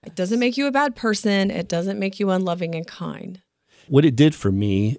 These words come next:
Speaker 2: is allowed me to be me better because I didn't have
Speaker 1: Yeah.
Speaker 2: toxic around me anymore. Once the trial was over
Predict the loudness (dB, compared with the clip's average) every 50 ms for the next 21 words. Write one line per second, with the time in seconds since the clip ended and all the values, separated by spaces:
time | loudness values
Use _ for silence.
0 | -4 -2 -2 0 2 2 2 4 6 6 6 6 6 6 4 4 0 0 -2 -2
1 | 0 2 2 2 4 2 0 0 -4 -6 -12 _ _ _ _ _ _ _ _ _
2 | _ _ _ _ -4 -2 0 2 2 2 2 2 0 -4 -10 _ _ _ _ 0
3 | 0 0 -2 -4 -4 -2 -2 0 0 2 2 4 2 2 2 -2 -8 -8 -6 -6
4 | -4 -4 -4 -6 -6 -10 _ _ _ _ _ _ -10 -10 -10 -10 -12 -8 -8 -6
5 | -2 0 2 0 0 -2 -4 -2 -2 -2 -2 -2 -8 -20 _ _ _ _ -4 -2
6 | 0 2 2 2 2 2 2 0 0 -2 -2 -4 -4 -6 -6 -8 -10 -12 -16 _
7 | _ _ _ _ _ _ _ _ _ _ _ _ _ _ _ _ _ 4 4 4
8 | 2 -4 -6 -8 -4 -2 0 2 2 2 2 0 0 -4 -6 -4 -2 -2 0 0
9 | 0 0 0 0 0 0 -2 -2 -6